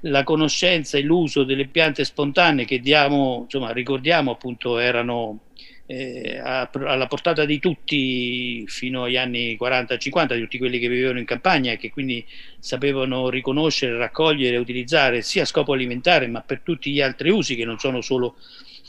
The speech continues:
quello medicamentoso, anche se naturalmente è quello più importante, eh, dopo l'alimentazione, o se non prima in alcuni casi. Eh, venivano usate per, per tingere i tessuti, per conciare le pelli, per cagliare il latte,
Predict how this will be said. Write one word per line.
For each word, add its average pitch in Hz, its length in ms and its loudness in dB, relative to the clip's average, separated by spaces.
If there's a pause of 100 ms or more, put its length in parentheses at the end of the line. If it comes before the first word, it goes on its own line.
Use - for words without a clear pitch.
(160)
quello 139 440 2
medicamentoso, 127 720 2
anche 113 220 -2
se 110 140 -8
naturalmente 117 500 -8
è - 40 -8
quello 123 220 -6
più 120 160 -8
importante, 117 800 -4 (540)
eh, 123 140 -10
dopo 120 520 -2
l'alimentazione, 139 1080 2 (160)
o 147 180 -8
se 120 160 -8
non 120 180 -4
prima 151 300 -2
in 110 100 -6
alcuni 165 300 -4
casi. 127 420 2 (920)
Eh, 123 320 -2
venivano 147 360 6
usate 139 340 4
per, 127 500 0
per - 180 -4
tingere 131 340 0
i - 20 -2
tessuti, 139 640 -2
per 127 220 -4
conciare 127 420 -2
le 127 140 -2
pelli, 139 520 4
per 131 480 -2
cagliare 135 420 2
il 135 120 -2
latte, 147 540 0